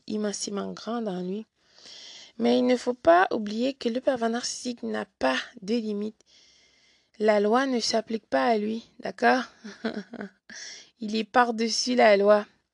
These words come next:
Son cas est unique. <laughs> Écoute, il est un dieu. Qu'est-ce que tu crois ? Paysan, va.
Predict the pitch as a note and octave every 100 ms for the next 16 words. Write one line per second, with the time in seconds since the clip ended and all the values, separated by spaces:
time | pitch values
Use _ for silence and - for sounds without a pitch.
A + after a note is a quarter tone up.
0 | _ _ - - A3+ G#3+ - - B3+ C4
1 | A#3+ _ _ _ _ - A#3 - - C4+
2 | C4 C4 A#3 - - - _ _ _ _
3 | - - _ - - - - - F#3+ -
4 | B3+ F#3+ - - A3 G#3 C4+ - G3+ F#3+
5 | F3+ F#3 F#3 C4+ B3+ - G3+ - F#3+ -
6 | B3+ A3+ - _ - - F#3+ F#3+ G#3 B3
7 | A3 G3 F#3